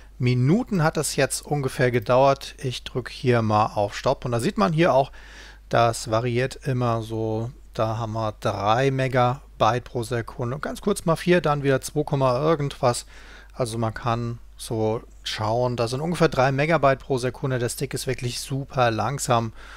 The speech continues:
und das breche ich hier mal ab. Ich guck mal auf den U-S-B-Stick drauf und ja,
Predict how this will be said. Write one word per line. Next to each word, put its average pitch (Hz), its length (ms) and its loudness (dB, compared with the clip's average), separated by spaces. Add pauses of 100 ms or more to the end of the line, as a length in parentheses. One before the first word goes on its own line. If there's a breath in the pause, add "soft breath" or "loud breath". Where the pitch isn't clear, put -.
(180 loud breath)
und 110 400 -4
das - 180 -6
breche 117 300 -10
ich 110 80 -8
hier 113 160 -8
mal 123 160 -4
ab. - 260 -6 (1080)
Ich - 120 -10
guck - 160 0
mal 202 140 2
auf 151 100 -2
den 151 280 -2 (220)
U-S-B-Stick 139 680 -2
drauf 120 500 0
und 127 380 -4
ja, 113 240 2